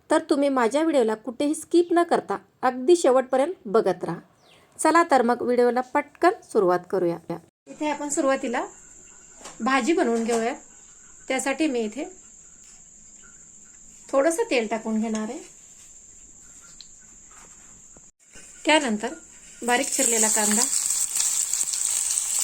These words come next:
याला थोडंसं ब्राऊन होईपर्यंत या तेलामध्ये फ्राय करून घेऊया.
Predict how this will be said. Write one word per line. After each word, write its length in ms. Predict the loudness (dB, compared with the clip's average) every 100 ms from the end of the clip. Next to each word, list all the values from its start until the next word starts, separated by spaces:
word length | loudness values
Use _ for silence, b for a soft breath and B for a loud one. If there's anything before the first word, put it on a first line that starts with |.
| -4 -6 -6 -4 -4 -4 -4 -4 -2 0 2 0 0 0 0 2 2
याला 200 | 2 2
थोडंसं 500 | 2 2 4 2 2
ब्राऊन 280 | 6 6 6
होईपर्यंत 500 | 4 2 2 0 0
या 60 | 0
तेलामध्ये 440 | 0 0 0 -2
फ्राय 1000 | -2 -2 -2 -2 -2 -4 -4 -4 0 0 0
करून 300 | 0 -2 0
घेऊया. 360 | -2 -2 -4